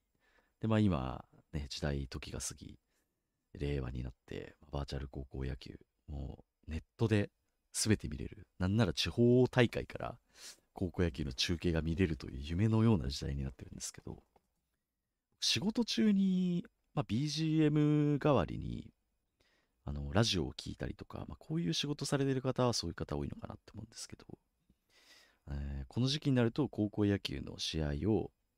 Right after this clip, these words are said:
まあ、ビージーエムに、まあ、イヤホンで流してるだけなんですけど、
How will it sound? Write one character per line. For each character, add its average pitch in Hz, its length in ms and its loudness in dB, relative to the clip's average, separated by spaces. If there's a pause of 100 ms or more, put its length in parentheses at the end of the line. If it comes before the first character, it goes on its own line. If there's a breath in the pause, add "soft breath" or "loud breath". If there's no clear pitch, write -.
(160)
ま 92 80 0
あ、 - 20 2
ビ 80 160 0
ー 80 40 -2
ジ 78 160 -2
ー 76 80 0
エ 69 40 -2
ム 67 100 -6
に、 76 360 -4 (400)
ま 87 80 0
あ、 - 20 2
イ 85 60 2
ヤ 92 80 6
ホ 95 120 0
ン 90 40 0
で 85 100 0
流 80 60 2 (140)
し - 100 -4
て - 60 -8
る - 80 -14
だ 65 80 -6
け - 100 -8
な 62 100 -6
ん 60 40 -8
で - 80 -16
す - 120 -12
け - 80 -16
ど、 53 180 -10